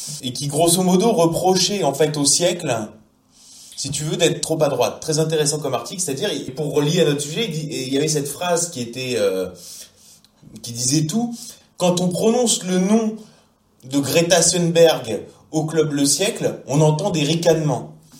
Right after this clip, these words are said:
Et donc, en fait, l'affaire Duhamel avait eu le mérite de casser ce cénacle élitiste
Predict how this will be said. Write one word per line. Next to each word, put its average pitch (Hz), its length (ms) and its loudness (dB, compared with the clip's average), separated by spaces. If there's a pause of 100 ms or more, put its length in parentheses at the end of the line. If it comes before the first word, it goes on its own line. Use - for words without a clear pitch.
(300)
Et - 60 -10
donc, 180 200 0
en 160 80 4
fait, 214 240 -2
l'affaire 160 420 2
Duhamel 165 400 2
avait 143 200 2
eu 151 140 2
le 156 140 2
mérite 190 520 0 (600)
de 147 160 -2
casser 185 520 2
ce 165 200 2
cénacle 165 880 0
élitiste 156 680 -2